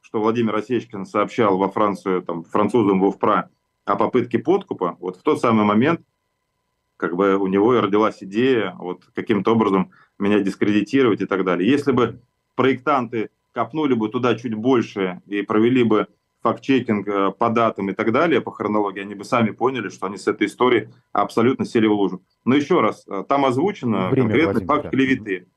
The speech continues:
Speaker 1: о том, что якобы Владимир Осечкин взял сорок тысяч евро у Павла Щетинина,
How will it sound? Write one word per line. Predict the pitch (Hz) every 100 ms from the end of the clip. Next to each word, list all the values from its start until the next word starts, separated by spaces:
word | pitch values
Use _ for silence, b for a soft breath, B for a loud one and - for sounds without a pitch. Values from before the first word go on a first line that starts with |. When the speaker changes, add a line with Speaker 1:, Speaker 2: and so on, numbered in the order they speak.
| _ _ _ _
Speaker 1:
о | 101
том, | 101 127
что | 117 110
якобы | 117 107 98 98
Владимир | 104 110 101
Осечкин | 98 160 180 180 98
взял | 98 92
сорок | - 120 -
тысяч | - 107 101 104
евро | 101 101 92 90
у | 90
Павла | - 107 95 95
Щетинина, | - 113 185 175 139